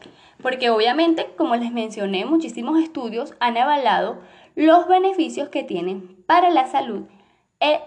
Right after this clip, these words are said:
del ayuno intermitente. Sin embargo, yo te quiero contar que nosotros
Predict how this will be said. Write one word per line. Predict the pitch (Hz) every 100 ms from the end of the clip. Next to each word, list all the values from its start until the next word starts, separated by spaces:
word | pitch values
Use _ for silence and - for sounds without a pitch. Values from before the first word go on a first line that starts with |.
| -
del | 247 220
ayuno | 190 170 180
intermitente. | 175 196 175 - - _ _ _ _ _ _ _ _ _ _ _
Sin | - 247
embargo, | 240 233 294 233 160 185 - _ _ - _ 330
yo | 349
te | -
quiero | 427 440
contar | 220 175 160 170 160 -
que | - 339
nosotros | 359 381